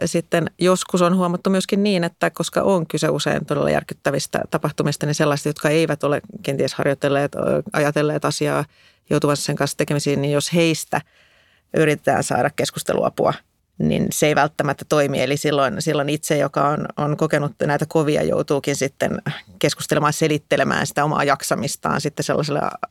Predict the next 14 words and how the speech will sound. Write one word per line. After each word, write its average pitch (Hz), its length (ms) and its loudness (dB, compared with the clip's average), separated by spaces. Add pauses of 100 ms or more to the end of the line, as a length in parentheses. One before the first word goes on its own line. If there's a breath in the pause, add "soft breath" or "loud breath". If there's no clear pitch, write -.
(480 loud breath)
auttavalle 151 500 4
taholle. 147 300 0
Eli 156 140 -2
si-, 156 240 -2
siinä 160 240 0
pitää 139 220 -2
kyllä 147 160 0
olla 139 120 0
hyvin 147 220 -2
tarkkana, - 400 -2
että 147 140 -6
sen 151 160 0
takia 143 240 0
ehkä 143 240 -4